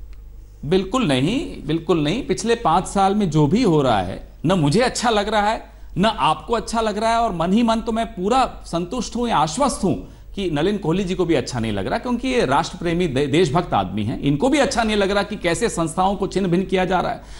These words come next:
आप देखिए, जो statistical commission है, उनके अफसर बाहर निकल कर आ गए, "भाई, हमसे नहीं हो सकता, ये तो पूरा आंकड़े ही तो तोड़ मोड़-, मरोड़ के पेश करते हैं।" आरबीआई के गवर्नर इनके साथ काम करने को तैयार नहीं, सुप्रीम कोर्ट के चार चार लोग बाहर आ जाते हैं।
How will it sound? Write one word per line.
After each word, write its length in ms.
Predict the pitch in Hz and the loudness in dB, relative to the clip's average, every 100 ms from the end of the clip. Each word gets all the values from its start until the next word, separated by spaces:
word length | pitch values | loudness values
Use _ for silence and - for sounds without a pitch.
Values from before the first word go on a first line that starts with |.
| - | -2
आप 200 | 156 196 | 2 2
देखिए, 480 | 190 233 240 254 - - - - 123 | 2 0 0 -2 -6 -12 -18 -14 -4
जो 220 | 202 277 | 0 0
statistical 680 | - 208 - - 302 311 294 | 0 -2 0 -2 0 0 0
commission 440 | 277 269 269 269 | 2 2 4 4
है, 300 | 214 - - - - - | 2 -2 -12 -18 -12 -4
उनके 280 | 135 131 | -2 2
अफसर 240 | 139 - 214 | 0 0 0
बाहर 260 | 180 185 | 2 2
निकल 220 | 202 208 214 | 2 0 0
कर 140 | 220 | 0
आ 100 | 202 | 0
गए, 160 | 196 220 | 0 0
"भाई, 140 | 208 | 0
हमसे 280 | 143 135 208 | 0 0 0
नहीं 100 | 220 | 2
हो 120 | 233 | 0
सकता, 280 | 226 - 233 | -2 -4 2
ये 120 | 208 | 2
तो 140 | 196 | 2
पूरा 460 | 190 151 - 160 190 | -2 -4 -4 2 4
आंकड़े 520 | 185 131 139 156 196 | 4 4 2 2 2
ही 100 | 233 | 0
तो 220 | 226 208 | 0 -2
तोड़ 160 | 180 220 | 0 2
मोड़-, 300 | 208 214 202 | 2 0 0
मरोड़ 240 | 208 208 | 0 0
के 100 | 202 | 0
पेश 240 | 214 208 - | 0 0 0
करते 260 | 185 - | -4 -4
हैं।" 120 | 170 - - - - | -8 -10 -16 -8 0
आरबीआई 500 | 185 226 277 311 302 | 2 4 4 2 2
के 120 | 285 | -2
गवर्नर 340 | 240 247 247 | -2 0 0
इनके 240 | 240 208 214 | -2 -2 -2
साथ 280 | 214 208 - | -2 -2 0
काम 180 | 190 | -2
करने 260 | 196 190 202 | -2 -4 -2
को 100 | 202 | -4
तैयार 380 | 196 190 185 180 | -2 -2 -2 -2
नहीं, 100 | 185 | -2
सुप्रीम 460 | 165 156 175 269 | 0 2 4 2
कोर्ट 260 | 277 277 262 | 2 0 0
के 100 | 262 | -4
चार 240 | - 226 | -2 -2
चार 220 | 214 240 220 | 0 -2 -2
लोग 200 | 220 196 | -2 -2
बाहर 220 | 185 208 | -2 0
आ 100 | 196 | -2
जाते 260 | 196 190 | -4 -8
हैं। 180 | - - | -10 -12